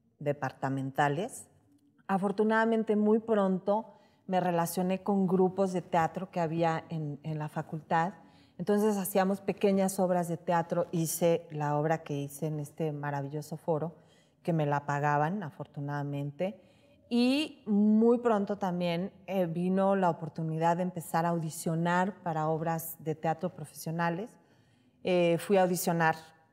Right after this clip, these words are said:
para hacer una obra de teatro mítica que se llama De la Calle, y afortunadamente me eligieron, y afortunadamente fue un catorrazo, y empecé a vivir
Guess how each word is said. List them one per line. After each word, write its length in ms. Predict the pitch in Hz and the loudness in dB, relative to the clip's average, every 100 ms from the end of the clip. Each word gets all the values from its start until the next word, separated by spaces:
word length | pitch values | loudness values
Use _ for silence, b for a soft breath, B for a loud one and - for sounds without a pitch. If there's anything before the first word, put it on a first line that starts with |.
| _ | _
para 220 | 165 151 | 0 2
hacer 280 | 151 - 170 | 0 0 0
una 260 | 165 160 156 | 0 -2 -2
obra 160 | 156 | 0
de 120 | 160 160 | -2 -2
teatro 480 | 160 156 160 151 - _ _ _ - | -4 -2 -4 -4 -8 _ _ _ -2
mítica 720 | 208 220 214 185 - 180 226 - - | 4 4 2 -6 -4 -6 -6 -18 -20
que 140 | - 147 | -16 -10
se 220 | - 151 | -6 -2
llama 540 | 151 147 147 143 139 - | 0 0 -2 -4 -8 -8
De 140 | 147 | -6
la 140 | 143 139 | -4 -4
Calle, 460 | - 143 143 190 - b b b b b | 0 0 0 -6 -12 b b b b b
y 160 | 170 | 0
afortunadamente 800 | 160 - 151 160 156 156 156 165 | 0 0 -4 0 2 2 0 -2
me 120 | 160 | -2
eligieron, 640 | 156 160 - 175 156 156 175 - | -2 -4 0 2 2 0 -4 -8
y 120 | 165 | -2
afortunadamente 1120 | 156 156 160 160 160 165 160 160 156 151 170 165 | -2 0 -4 -4 -2 2 2 0 -2 0 0 0
fue 400 | - 160 156 151 | -4 0 2 2
un 580 | 156 156 156 151 143 - | 0 -4 -4 -6 -8 -8
catorrazo, 800 | - 143 156 147 156 151 175 - - - b b _ _ | -6 -4 -2 0 0 0 -4 -6 -10 -20 b b _ _
y 200 | 196 180 | 0 2
empecé 340 | 170 180 - | 2 0 2
a 80 | 185 | 2
vivir 320 | 185 170 165 | 2 0 -4